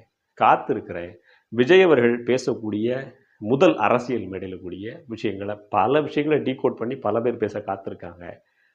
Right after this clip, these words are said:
அரசியல் நகர்வு ஐந்து ஆண்டுகள்ல எப்படி இருக்குன்னு சொல்றதுக்கு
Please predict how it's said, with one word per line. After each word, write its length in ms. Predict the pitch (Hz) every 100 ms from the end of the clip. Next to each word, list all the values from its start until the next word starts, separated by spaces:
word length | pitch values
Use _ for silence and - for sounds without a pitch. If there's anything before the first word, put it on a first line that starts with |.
| _
அரசியல் 560 | 101 131 175 220 170
நகர்வு 380 | 131 110 101 101
ஐந்து 420 | 101 101 127 147
ஆண்டுகள்ல 480 | 139 160 165 165 151
எப்படி 240 | 117 139 127
இருக்குன்னு 240 | 117 110
சொல்றதுக்கு 420 | 95 95 92 101